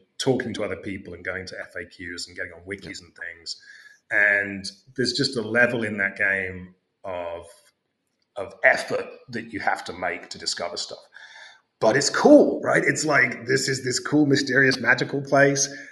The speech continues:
Speaker 1: and there's cool shit I can discover. And when you do discover something, and it feels like that wasn't just put in your lap, you're like, "Oh, this is so neat." Like, and it could be small thing, right? Like, it could be an Elden Ring. I just find some cool little nook of the world, and there's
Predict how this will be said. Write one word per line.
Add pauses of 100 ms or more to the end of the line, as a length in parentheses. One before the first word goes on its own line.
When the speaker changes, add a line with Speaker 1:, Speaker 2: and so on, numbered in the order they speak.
Speaker 1:
and
there's
cool
shit
I
can
discover. (100)
And
when
you
do
discover
something, (1200)
and
it
feels
like
that
wasn't
just
put
in
your
lap, (260)
you're
like,
"Oh,
this
is
so
neat."
Like, (320)
and
it
could
be
small
thing,
right?
Like,
it (420)
could
be
an
Elden
Ring.
I
just
find
some
cool
little
nook
of
the
world,
and
there's